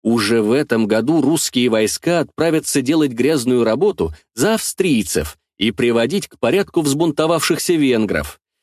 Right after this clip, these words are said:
Признаться, так я бы, напротив, больше обрадовался, если б венгры добились не двуединой монархии, а полной независимости,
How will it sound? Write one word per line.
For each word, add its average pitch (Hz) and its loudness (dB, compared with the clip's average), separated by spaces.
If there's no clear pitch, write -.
Признаться, 113 -2
так 143 -2
я 180 -2
бы, 190 0
напротив, 202 -2
больше 170 0
обрадовался, 156 0
если 143 0
б 104 -8
венгры 110 0
добились 208 0
не 135 2
двуединой 262 2
монархии, 127 -2
а 175 0
полной 165 2
независимости, 165 0